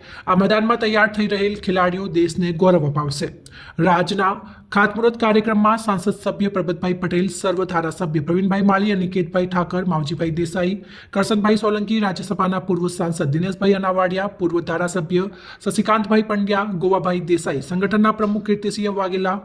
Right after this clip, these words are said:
મહામંત્રી કનુભાઈ વ્યાસ, સંજયભાઈ બ્રહ્મભટ્ટ, કલેક્ટર વરુણકુમાર બનરવાલ, પોલીસ અધિક્ષક અક્ષયરાજ મકવાણા, ડીસા નગરપાલિકા પ્રમુખ સંગીતાબેન દવે સહિત પદાધિકારીઓ અને અધિકારીઓ ઉપસ્થિત રહ્યા હતા.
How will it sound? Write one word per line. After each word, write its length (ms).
મહામંત્રી 520
કનુભાઈ 400
વ્યાસ, 300
સંજયભાઈ 500
બ્રહ્મભટ્ટ, 460
કલેક્ટર 400
વરુણકુમાર 500
બનરવાલ, 560
પોલીસ 320
અધિક્ષક 400
અક્ષયરાજ 480
મકવાણા, 400
ડીસા 300
નગરપાલિકા 580
પ્રમુખ 300
સંગીતાબેન 520
દવે 220
સહિત 300
પદાધિકારીઓ 680
અને 100
અધિકારીઓ 460
ઉપસ્થિત 400
રહ્યા 200
હતા. 180